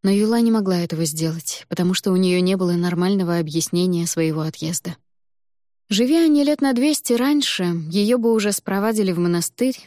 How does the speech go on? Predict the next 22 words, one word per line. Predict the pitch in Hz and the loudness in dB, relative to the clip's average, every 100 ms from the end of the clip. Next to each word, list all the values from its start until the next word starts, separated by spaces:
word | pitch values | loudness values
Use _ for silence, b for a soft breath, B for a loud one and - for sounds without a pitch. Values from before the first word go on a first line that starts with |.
| - | -4
и | 190 | 0
забыли | 180 175 220 | 0 0 0
бы | 220 190 | 2 2
её | 185 185 | 2 2
имя, | 185 - 202 208 | 0 0 0 0
как | 196 175 - | -2 -8 -8
страшный | - 175 180 - 170 | -6 -4 -4 -2 -2
сон, | - 165 160 156 _ _ _ _ | -2 -4 -4 -6 _ _ _ _
потому | - 170 170 | -6 -2 -2
что | - 170 | -4 -6
само | - 175 175 | -2 0 0
её | 170 165 | 0 -2
существование | - 165 170 - 170 170 220 226 214 | -4 -6 -8 -4 -4 -2 0 0 -2
теперь | 208 - 202 233 | -4 -4 -2 0
можно | 233 220 220 | 2 2 2
было | 208 | 0
смело | 202 196 208 226 | 0 -2 -2 -2
считать | - - 196 196 - | -4 -6 -6 -4 -4
несмываемым | 190 175 175 170 175 190 185 180 | -2 -2 0 0 0 0 0 -2
позором | 175 160 165 165 160 | -4 -2 -4 -2 -4
для | 156 160 | -4 -4
родителей. | 160 143 147 - 170 - - | -4 -6 -10 -10 -12 -14 -18